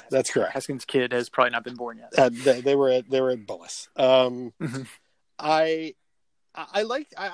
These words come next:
Speaker 1: I'd be fine with Tomlin, especially if they literally give him genuine organizational control, meaning get rid of Bruce Allen, uh, st-, just start over fresh. Like, sure, unless they have to give up draft picks to trade for him.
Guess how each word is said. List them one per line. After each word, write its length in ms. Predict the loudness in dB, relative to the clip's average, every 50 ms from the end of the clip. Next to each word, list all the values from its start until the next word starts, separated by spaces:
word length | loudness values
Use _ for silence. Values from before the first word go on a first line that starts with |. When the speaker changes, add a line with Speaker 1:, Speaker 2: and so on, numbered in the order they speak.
| -8 -6
Speaker 1:
I'd 100 | -6 -6
be 80 | -6 -4
fine 240 | -4 -4 -4 -4
with 100 | -6 -6
Tomlin, 360 | -6 -6 -6 -4 -6 -8 -8 -8
especially 680 | -10 -10 -6 -4 -4 -4 -2 -4 -4 -4 -4 -4 -6 -6
if 220 | -6 -6 -6 -2 -2
they 120 | -2 0
literally 380 | 0 2 2 2 2 2 0 -2
give 160 | -2 -4 -4
him 260 | -4 -6 -6 -6 -8 -10 -14
genuine 440 | -8 -4 -2 0 0 2 2 2 2
organizational 560 | 2 0 -2 -2 -2 -2 -2 -2 -4 -6 -8
control, 400 | -8 -8 -2 2 4 4 4 4
meaning 280 | 2 0 0 0 -2
get 140 | -6 -8 -6
rid 160 | -2 0 2
of 300 | 4 4 2 0 -4 -8
Bruce 200 | -4 -4 -2 0
Allen, 520 | 0 0 2 2 0 0 -2 -4 -8 -14 -18 _ _ _ _ _ _ _ _ _ -14
uh, 380 | -12 -12 -10 -10 -10 -10 -10 -12 -8 -8 -8 -8 -8 -10 -6
st-, 380 | -4 -4 -2 0 0 -2 -2 0
just 200 | -2 -2 -2 -2
start 300 | 0 4 6 6 8 8
over 220 | 6 6 4 0
fresh. 480 | -2 0 0 0 0 0 0 -2 -6 -6
Like, 340 | -4 -4 -4 -4 -4 -8 -12 -12
sure, 500 | -10 -4 2 4 6 6 8 6 6 4 0 _ _ _ _ _ _ _
unless 460 | 2 4 6 6 6 4 4 2 -2 -6
they 100 | -6 -4
have 220 | -4 -4 -6 -6
to 100 | -8 -10
give 200 | -4 -2 0 0
up 100 | 0 -2
draft 380 | -2 -4 -6 -6 -6 -8 -8 _
picks 240 | -10 -10 -10 -10 -12
to 100 | -12 -6
trade 300 | -2 0 2 2 0 0
for 240 | -4 -8 -12 -14 -16
him. 160 | -20 -20